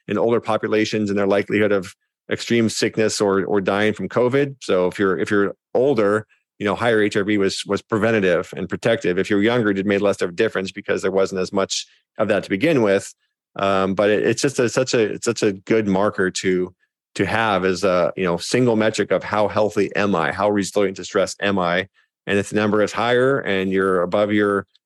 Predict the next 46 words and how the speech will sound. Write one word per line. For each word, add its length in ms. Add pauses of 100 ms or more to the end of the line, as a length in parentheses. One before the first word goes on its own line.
(140)
age 240
norms, 640
you 100
know, 140
you're 220
gonna 120
be 60
less 260
likely 260
to 60
get 140
diseases, 440
you're 120
gonna 80
be 40
more 120
likely 180
to 60
live 180
healthier. 480 (340)
And 100
then 120
the 60
same 200
thing 100
goes 180
for 100
performance, 640
you 60
know, 140
so 420
it's, 300
it's 200
a 60
really 240
valuable 320
marker. 320
I 40
don't 120
care 120
what 160
your 120
goal 280
is. 240
You 80
might, 240